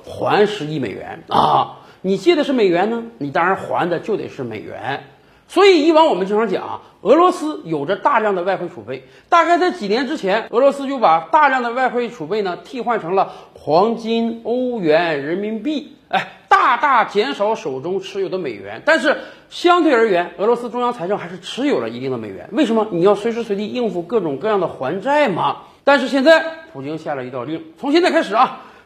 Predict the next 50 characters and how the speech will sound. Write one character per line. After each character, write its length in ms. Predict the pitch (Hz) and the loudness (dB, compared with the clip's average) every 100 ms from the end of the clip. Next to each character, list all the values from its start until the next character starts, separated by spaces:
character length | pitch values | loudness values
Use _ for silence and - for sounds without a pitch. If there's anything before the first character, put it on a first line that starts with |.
| - | 2
对 120 | 330 | 4
于 100 | 285 | 6
那 140 | 311 294 | 4 2
些 200 | 269 262 | 2 0
跟 240 | 269 269 | 0 -2
俄 160 | 202 254 | 0 0
罗 100 | 277 | 0
斯 200 | 254 254 | -2 -12
不 200 | - 508 | 2 4
友 160 | 370 311 | 6 4
好 160 | - 202 | 2 -2
的 60 | |
国 160 | 190 196 | -2 0
家， 240 | 196 190 - - | 2 2 -2 -16
我 180 | - 180 | 0 2
们 160 | 214 269 | 4 2
欠 320 | - 294 240 | 0 -2 -2
你 60 | 160 | -4
的 100 | 180 | 0
债 240 | 277 285 | 2 4
呢， 300 | 254 226 - - _ _ | 2 0 -6 -20 _ _
我 100 | 151 | -10
不 180 | 156 247 | -8 -4
拿 240 | 185 165 | -2 -2
美 160 | 165 120 | -4 -8
元 220 | 107 113 | -8 -10
还， 200 | 127 101 - _ - | -10 -16 -20 _ -8
我 260 | 180 233 240 | 2 4 6
拿 260 | 247 277 | 6 4
卢 420 | 294 233 254 330 | 4 0 0 2
布 360 | 403 440 480 254 | 2 0 -2 -2
还。 420 | - 107 110 135 - - _ - | -4 -10 -8 -8 -10 -20 _ -6
什 100 | 285 | 4
么 80 | 359 | 6
意 80 | |
思？ 160 | 294 262 - - - _ | 6 2 -6 -18 -20 _
借 220 | 466 453 | 4 6
美 180 | 202 139 | 4 0
元 340 | 127 165 202 - | -2 -2 -2 0
还 160 | 202 294 | 2 2
美 100 | 151 | 2
元， 380 | - 123 - - | -2 -8 -10 -10
这 100 | 254 | -10
是 120 | 190 | -6
应 100 | 220 | -2
该 220 | 214 214 | 4 4
正 260 | 208 359 262 | 2 -2 -4
常 160 | 131 135 | -6 -10
操 180 | 120 | -10
作。 160 | 120 135 | -8 -10